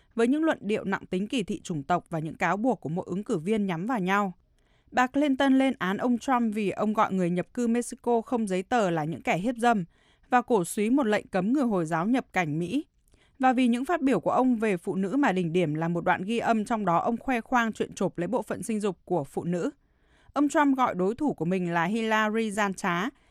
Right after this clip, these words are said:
vì bà sử dụng máy chủ email riêng tư khi còn là ngoại trưởng và vì những mối quan hệ phức tạp của bà với quỹ Clinton do chồng bà điều hành. Hai ứng cử viên đều dành cả ngày thứ Ba thực hiện một loạt những cuộc phỏng vấn với những đài phát thanh ở bang mà họ vẫn đang tranh giành,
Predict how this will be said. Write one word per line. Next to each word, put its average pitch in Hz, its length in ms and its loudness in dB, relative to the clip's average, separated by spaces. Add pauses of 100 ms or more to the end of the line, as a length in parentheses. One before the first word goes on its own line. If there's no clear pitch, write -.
(160)
vì 277 100 0
bà 240 180 2
sử 214 180 -2
dụng 190 260 -2
máy 190 200 0
chủ 262 180 0
email 220 420 0
riêng 233 300 0
tư 233 300 -2
khi 240 200 -6
còn 185 220 -2
là 156 80 0
ngoại 170 220 -2
trưởng 170 300 -4 (480)
và 254 120 4
vì 240 160 2
những 220 200 2
mối 208 140 4
quan 254 200 2
hệ 247 140 0
phức - 240 -8
tạp 233 200 -4
của 170 80 -4
bà 160 240 0
với 175 160 -4
quỹ 240 220 -8
Clinton 226 560 0
do 208 180 -2
chồng 185 280 -4
bà 165 120 -2
điều 165 160 -4
hành. 165 300 -4 (800)
Hai 311 220 2
ứng 269 140 6
cử 269 140 2
viên 233 300 4
đều 208 200 2
dành 175 240 0
cả 156 140 -2
ngày 170 180 -2
thứ 202 140 -8
Ba 240 260 2
thực - 220 -8
hiện 185 240 -2
một 170 140 -2
loạt 170 160 0
những 165 140 -8
cuộc - 160 -2
phỏng 143 220 -4
vấn 165 180 -4
với 190 140 -4
những 214 140 -6
đài 226 160 0
phát 277 260 -6
thanh 233 280 -2
ở 185 180 0
bang 190 340 -2
mà 170 80 -2
họ 175 320 -2
vẫn 175 180 -4
đang 220 200 0
tranh 202 220 -6
giành, 180 300 -2